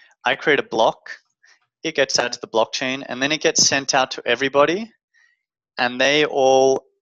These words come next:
uh, commit to each other. So within the top twenty-one, that it has, that it is a valid block. So on Telos,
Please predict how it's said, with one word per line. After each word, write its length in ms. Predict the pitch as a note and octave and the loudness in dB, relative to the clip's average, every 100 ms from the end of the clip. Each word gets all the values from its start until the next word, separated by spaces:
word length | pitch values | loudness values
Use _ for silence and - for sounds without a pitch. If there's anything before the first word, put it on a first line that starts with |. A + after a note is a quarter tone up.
| _ - | _ -2
uh, 220 | A#2 A2 - | 0 0 -2
commit 480 | - C#3 C#3+ D3 - | -6 -4 -2 -2 -4
to 140 | - | -6
each 200 | B2 - - | -4 -6 0
other. 460 | B2 C#3 G#2 C#3 F#3 _ _ _ _ _ _ _ _ _ _ _ - - - _ _ - | 0 4 2 2 -6 _ _ _ _ _ _ _ _ _ _ _ -14 -14 -16 _ _ -12
So 220 | - A#2+ | -2 0
within 300 | A2+ - B2+ | 0 -2 -4
the 100 | C3 | -2
top 240 | - B2+ - | -2 -2 -2
twenty-one, 640 | B2+ A2+ G#2+ G#2+ C3 A3 _ _ _ | -6 -4 0 0 -2 -8 _ _ _
that 140 | B2 A#2+ | 0 4
it 140 | B2+ | 2
has, 760 | - - B2 B2 B2 - - - _ _ _ _ - | 0 -2 0 2 2 0 -2 -6 _ _ _ _ -2
that 140 | A#2+ B2 | 0 2
it 100 | B2 | 2
is 120 | B2 | 0
a 40 | |
valid 320 | A#2 A2 A2 | 2 2 2
block. 340 | A2 G2 - _ _ _ _ _ _ | 0 -4 -4 _ _ _ _ _ _
So 300 | - B2+ A#2+ A#2+ _ _ _ _ _ _ _ | -2 2 2 0 _ _ _ _ _ _ _
on 180 | B2 A#2+ | -2 -2
Telos, 640 | B2 D#3 D3+ E3 D#3+ - | -2 0 4 4 2 -4